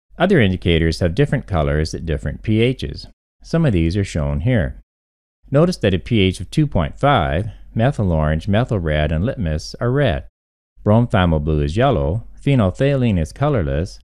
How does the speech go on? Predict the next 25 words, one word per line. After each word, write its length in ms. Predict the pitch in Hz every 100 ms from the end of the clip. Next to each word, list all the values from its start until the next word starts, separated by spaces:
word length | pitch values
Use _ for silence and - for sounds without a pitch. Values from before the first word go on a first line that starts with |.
| _
and 140 | - 104
indigo 420 | 127 143 139 135
carmine 420 | - 82 69 71
is 120 | 78
blue. 360 | - 123 92 62 - _ _ _ _ _ _ _ _ _ _ 147
At 80 |
a 60 | 143
P 160 | - 160
H 200 | 95 85
of 120 | 82
eight, 280 | 127 80 -
methyl 400 | 117 143 104 82
orange 260 | 78 78
and 100 | 85
methyl 280 | 85 85 87
red 320 | 101 120 69
are 80 | 82
both 320 | 85 69 -
yellow. 360 | 170 143 - - - -
Bromethymol 580 | 131 143 123 120 123
blue 220 | 113 78 78
and 140 | 82
litmus 380 | 113 104 98 -
are 120 | 71
blue, 500 | 80 139 98 80 110